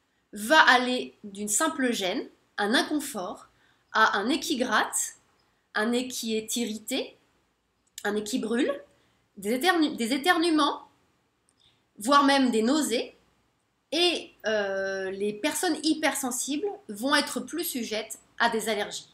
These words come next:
Alors, l'inconfort peut venir d'une odeur synthétique, d'un parfum trop fort, d'une odeur de cigarette et même d'un air pollué. Je pense notamment au gaz d'échappement.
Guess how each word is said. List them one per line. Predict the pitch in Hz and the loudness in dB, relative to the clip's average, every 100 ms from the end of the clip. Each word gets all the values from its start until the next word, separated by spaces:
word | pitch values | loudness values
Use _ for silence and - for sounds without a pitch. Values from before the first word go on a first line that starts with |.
| _ _ _ _ _ _ _ _ - - - | _ _ _ _ _ _ _ _ -20 -18 -6
Alors, | 196 | 2
l'inconfort | 247 302 302 262 339 370 381 | 2 2 0 0 2 2 2
peut | 285 | 0
venir | 254 277 269 269 262 | 2 2 4 2 -2
d'une | 185 208 208 | -6 -4 -4
odeur | 214 208 202 | -2 -2 -2
synthétique, | - 185 185 180 403 - - - _ _ _ _ | -4 -6 -8 -4 -4 -4 -8 -16 _ _ _ _
d'un | 202 202 | -4 -2
parfum | 202 - 202 | -2 -4 -6
trop | 196 294 | -6 -8
fort, | 285 226 180 277 - _ _ _ _ | -6 -6 -6 -6 -14 _ _ _ _
d'une | 202 202 | -6 -2
odeur | 240 349 | 4 4
de | 381 | 4
cigarette | 370 339 269 247 202 226 - - _ _ _ _ _ - | 0 0 0 2 0 -2 -6 -12 _ _ _ _ _ -4
et | |
même | 226 277 330 254 | 0 2 4 4
d'un | 240 | 4
air | 240 247 | 4 -2
pollué. | - 277 254 180 185 | 0 4 4 2 -6
Je | 214 | -10
pense | 220 277 285 | -6 -6 -4
notamment | 262 - 214 233 294 320 | -6 0 0 2 -2 -2
au | 202 | -4
gaz | 214 262 285 | 2 2 2
d'échappement. | - - 165 - 156 | 0 -4 -6 -10 -20